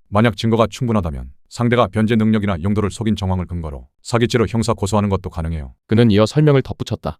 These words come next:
Speaker 1: 그리고 기소가 되면 형사재판부에 배상명령도 신청할 수 있어요.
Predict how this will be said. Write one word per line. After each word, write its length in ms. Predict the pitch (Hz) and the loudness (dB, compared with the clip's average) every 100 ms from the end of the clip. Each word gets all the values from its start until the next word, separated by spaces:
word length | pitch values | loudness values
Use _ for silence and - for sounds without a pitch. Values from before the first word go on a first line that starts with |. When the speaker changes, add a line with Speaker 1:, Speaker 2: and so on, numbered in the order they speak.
| _ | _
Speaker 1:
그리고 240 | 110 117 | 0 0
기소가 320 | 104 98 117 | 0 -2 2
되면 300 | 110 104 76 71 | 2 2 -2 -4
형사재판부에 640 | 117 117 120 120 110 101 - | -2 0 0 2 0 0 -2
배상명령도 580 | 101 110 107 101 87 | 0 2 2 2 -2
신청할 380 | 76 - 98 90 | -4 -8 -6 -6
수 100 | - | -6
있어요. 320 | 80 - 64 | -10 -12 -16